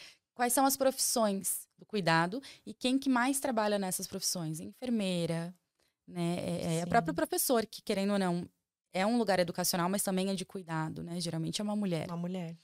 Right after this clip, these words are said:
Speaker 1: Né? E quando tem a remuneração, é muito mal remunerada. A gente, enfim, eu acompanho, eu tenho amigas enfermeiras,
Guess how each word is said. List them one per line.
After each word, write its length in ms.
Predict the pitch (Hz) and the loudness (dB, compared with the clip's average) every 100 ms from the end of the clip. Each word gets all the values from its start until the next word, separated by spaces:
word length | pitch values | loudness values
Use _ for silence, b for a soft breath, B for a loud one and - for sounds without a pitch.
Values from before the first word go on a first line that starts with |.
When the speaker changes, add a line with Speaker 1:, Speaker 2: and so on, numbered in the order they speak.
| _ _ | _ _
Speaker 1:
Né? 180 | - 175 - | -14 -12 -10
E 60 | - | -10
quando 280 | - 262 302 | 0 2 2
tem 260 | - 247 208 | 0 0 0
a 20 | |
remuneração, 800 | 185 190 180 175 175 - 220 277 _ - | 2 2 2 2 2 2 2 0 _ -6
é 80 | 302 | 0
muito 320 | 311 254 269 | 2 2 2
mal 120 | 233 | 0
remunerada. 420 | 226 233 240 262 | 0 0 0 2
A 40 | 185 | 0
gente, 240 | 190 - _ _ _ - | 0 -6 _ _ _ -20
enfim, 300 | 214 - 190 | -18 -8 -2
eu 60 | 185 | -2
acompanho, 380 | 185 185 190 185 | -2 -2 0 -2
eu 20 | |
tenho 120 | 180 | -2
amigas 280 | 180 175 180 | -2 -2 -2
enfermeiras, 600 | 175 156 185 180 185 214 | -4 -4 -2 0 0 -4